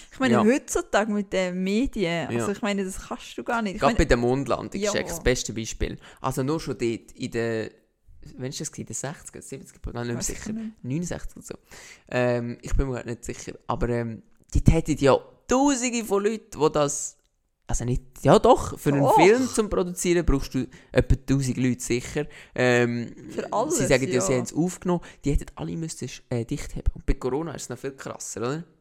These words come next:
Speaker 2: Dort müssten noch viel mehr Leute, das müsste eine globale Verschwörung sein.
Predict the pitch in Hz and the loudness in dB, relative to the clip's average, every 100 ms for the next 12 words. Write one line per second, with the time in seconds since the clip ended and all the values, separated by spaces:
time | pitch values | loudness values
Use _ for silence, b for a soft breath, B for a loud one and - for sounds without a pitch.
0 | _ _ _ - 151 156 143 - 117 117 | _ _ _ 2 2 4 -2 -2 -6 -6
1 | - 160 185 180 170 165 156 b b 123 | 2 4 4 0 -2 -4 -8 b b -10
2 | 135 131 127 - 131 143 147 139 165 165 | -8 -6 -4 -2 2 6 6 6 0 -2
3 | 151 123 127 135 170 170 - 165 170 | -6 -8 -6 -6 -8 -10 -10 -6 -4